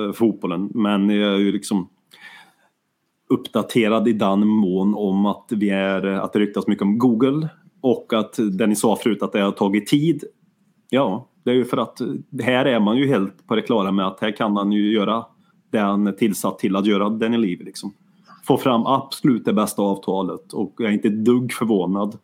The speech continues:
om vårt avtal är absolut det bästa avtalet som en arena kommer få med sponsornamn, liksom.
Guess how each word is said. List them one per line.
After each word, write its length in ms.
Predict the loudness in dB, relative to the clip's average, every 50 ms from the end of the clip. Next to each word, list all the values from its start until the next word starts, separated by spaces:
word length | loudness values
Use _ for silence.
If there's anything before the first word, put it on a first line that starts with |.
| _ _ _
om 160 | -2 0 2
vårt 260 | 4 4 2 2 2 0
avtal 560 | 0 2 0 0 -4 -4 -2 0 0 0 0
är 300 | -2 -2 -2 0 0 0
absolut 600 | 0 -2 -8 _ -12 -4 0 0 0 0 0 -2
det 60 | -2
bästa 280 | 0 0 -2 -2 -2 -2
avtalet 540 | -2 -2 -4 -6 -6 -4 -4 -4 -4 -6 -8
som 180 | -6 -4 -4
en 160 | -2 -2 0 0
arena 420 | 0 2 2 2 2 2 0 -2
kommer 240 | -2 -2 -2 -2 -2
få 340 | 0 0 0 0 0 0 -2
med 140 | -4 -4 -4
sponsornamn, 840 | -2 -2 0 0 -2 -4 -4 -8 -8 -6 -2 0 0 0 0 -2 -4
liksom. 280 | -6 -8 -12 -14 -14